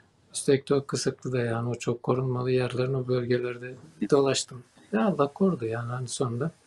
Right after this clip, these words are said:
Ama sonra baktık ki hani artık, e,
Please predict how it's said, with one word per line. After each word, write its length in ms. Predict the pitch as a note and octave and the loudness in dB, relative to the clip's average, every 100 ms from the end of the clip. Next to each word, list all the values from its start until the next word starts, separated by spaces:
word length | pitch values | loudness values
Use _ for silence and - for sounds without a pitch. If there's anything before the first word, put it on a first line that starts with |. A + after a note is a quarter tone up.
| - - - - - | -20 -20 -20 -20 4
Ama 180 | F3+ F3 | 6 8
sonra 360 | - D#3+ E3+ F#3 | 6 6 8 8
baktık 380 | E3+ - - | 6 2 0
ki 80 | - | 2
hani 240 | D3+ C#3+ D#3 | 2 0 -2
artık, 480 | C3 C3+ - - - - _ _ | -4 -6 -8 -14 -20 -20 _ _
e, 60 | F#3 | -14